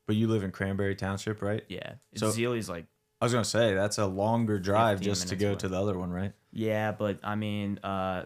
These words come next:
Speaker 2: like, I really like working with Will.
Speaker 1: Mm.
Speaker 2: He's always in the Strip, uh, especially for my striking. Will's in the Strip. Um, the coaches kinda, like, branch out to all, um, like, I mean, they have,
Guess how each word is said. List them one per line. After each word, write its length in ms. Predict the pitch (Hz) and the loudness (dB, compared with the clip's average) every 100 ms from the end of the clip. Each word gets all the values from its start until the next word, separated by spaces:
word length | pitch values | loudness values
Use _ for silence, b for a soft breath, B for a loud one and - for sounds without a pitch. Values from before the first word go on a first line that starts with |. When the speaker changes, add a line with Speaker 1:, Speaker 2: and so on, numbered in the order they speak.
| - | -8
Speaker 2:
like, 160 | 104 | -6
I 40 | 110 | -2
really 200 | 113 110 | -2 -2
like 220 | 107 104 | -4 -4
working 220 | 95 92 | -8 -6
with 80 | 87 | -8
Will. 460 | 85 90 90 87 87 _ - | -6 -6 -4 -6 -10 _ -4
Speaker 1:
Mm. 180 | 101 98 | -2 -2
Speaker 2:
He's 140 | 92 | -8
always 220 | 92 87 85 | -10 -10 -12
in 60 | |
the 60 | 85 | -14
Strip, 440 | - - 87 80 - _ - | -14 -10 -10 -10 -16 _ -14
uh, 340 | 85 85 65 - _ | -10 -10 -12 -18 _
especially 320 | - 98 - | -14 -14 -12
for 100 | - | -14
my 100 | 90 | -12
striking. 480 | 85 - 85 87 85 | -12 -12 -14 -12 -12
Will's 200 | 85 85 | -10 -12
in 80 | 87 | -10
the 100 | 85 | -12
Strip. 500 | - - 87 87 - b b b b - | -12 -10 -8 -10 -12 b b b b -8
Um, 520 | 95 95 92 87 - _ _ _ _ | -6 -4 -6 -8 -14 _ _ _ _
the 120 | 98 110 | -12 -4
coaches 360 | 127 127 151 | -2 -2 -4
kinda, 240 | - 123 110 | -6 -4 -4
like, 200 | 107 92 | -6 -6
branch 320 | 95 98 - | -6 -6 -4
out 220 | 98 95 | -4 -4
to 120 | - 92 | -6 -6
all, 320 | 82 90 87 | -4 -6 -6
um, 160 | 92 90 | -10 -10
like, 180 | 95 - | -12 -12
I 40 | 90 | -12
mean, 120 | 87 | -10
they 100 | 90 | -12
have, 120 | 80 | -12